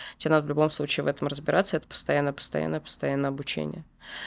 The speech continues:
А, и не все к этому готовы. Кажется в-, всем, что вот щас я вот там отучился свой год, и на этом все. А по факту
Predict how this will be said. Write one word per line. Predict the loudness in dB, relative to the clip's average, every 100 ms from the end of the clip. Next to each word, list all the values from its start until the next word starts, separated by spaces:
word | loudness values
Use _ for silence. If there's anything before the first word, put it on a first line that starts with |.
| -12 2
А, | 8 8 8
и | 8
не | 8
все | 8 6
к | 6
этому | 2 2 4
готовы. | 4 4 2 2
Кажется | 2 2 2 0 2 0
в-, | -4 -12 -18 -20 -4
всем, | 2 6 6
что | 2 0 0 0
вот | 0
щас | 0 0 0
я |
вот | -2 -4
там | -6
отучился | -4 2 8 8 6 2
свой | 2 0 4
год, | 4 4 -2 _ _ _ -20 -20 -20 _
и | 6
на | 8 8
этом | 6 2
все. | 0 2 2 0 -6 _ _ _ _ _ _ _ 2
А | 4
по | 4
факту | 4 4 4 4 6 6 2